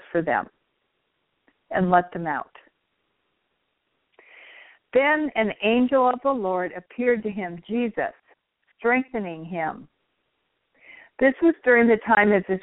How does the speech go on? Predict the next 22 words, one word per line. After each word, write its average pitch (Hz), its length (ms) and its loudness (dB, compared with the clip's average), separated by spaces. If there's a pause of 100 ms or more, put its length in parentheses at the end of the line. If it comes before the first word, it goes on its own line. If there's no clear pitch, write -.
crucifixion 196 920 -2
and 180 280 -4
is 190 260 -4
referred 214 440 2 (100)
to 202 140 0
in 185 240 -8
Luke 196 200 2 (120)
twenty-two 196 540 -4 (100)
forty-three. 170 680 -2 (2000)
Now 233 60 2
there 240 200 2
is 285 260 -6
in 277 220 -8
Jerusalem 220 840 -10 (160)
by 190 140 -2
the 190 140 -8 (160)
sheep 247 260 -12
gate 175 380 -6
a 180 120 -6 (160)
pool 208 300 2
which 190 320 -6
is - 80 -16